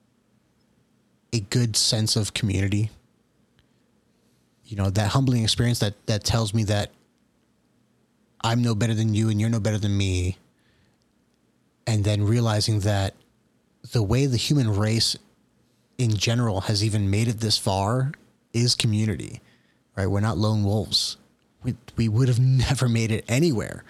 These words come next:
let alone this far, without leaning on each other. So doing good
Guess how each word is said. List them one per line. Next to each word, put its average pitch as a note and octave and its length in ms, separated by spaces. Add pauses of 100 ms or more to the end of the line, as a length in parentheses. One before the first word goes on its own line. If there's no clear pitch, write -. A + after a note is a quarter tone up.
(800)
let A2+ 120
alone A#2 260
this A2+ 240
far, G2+ 460 (220)
without G#2 340
leaning B2 380
on G#2+ 120
each F#2+ 160
other. - 340 (680)
So G2+ 500 (1600)
doing C3 440
good G#2 520